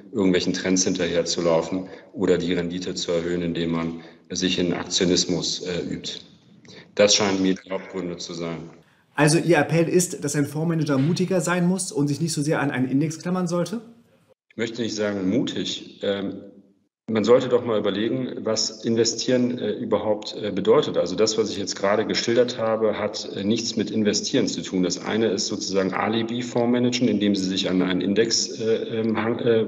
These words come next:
Speaker 1: um, den umarmen oder an ihm orientieren. Und das andere ist aktionistisches Rumspekulieren. Äh, lassen Sie uns doch über den Grundgedanken des Investierens, äh, nachdenken. Und das hat dann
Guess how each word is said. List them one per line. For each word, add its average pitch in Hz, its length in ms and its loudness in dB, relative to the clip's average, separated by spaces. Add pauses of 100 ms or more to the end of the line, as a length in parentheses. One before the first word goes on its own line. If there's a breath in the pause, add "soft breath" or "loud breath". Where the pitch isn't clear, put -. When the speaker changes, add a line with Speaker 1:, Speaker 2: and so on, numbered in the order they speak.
(100)
Speaker 1:
um, - 240 0
den 107 160 4
umarmen 110 460 2
oder 101 180 -2
an 101 140 -8
ihm 107 180 -4
orientieren. 101 720 -2 (440 loud breath)
Und 113 100 0
das 104 140 2
andere 117 280 0
ist - 180 -4
aktionistisches 113 960 -4
Rumspekulieren. 85 960 -2 (360 loud breath)
Äh, 104 160 4
lassen 120 340 2
Sie 120 80 0
uns 113 220 2
doch - 420 0
über 104 160 2
den 104 140 2
Grundgedanken 113 920 0
des 101 180 -6
Investierens, 92 960 -2
äh, 95 320 -8
nachdenken. 90 720 -4
Und 87 320 -2
das 95 180 4
hat 113 160 2
dann 104 300 4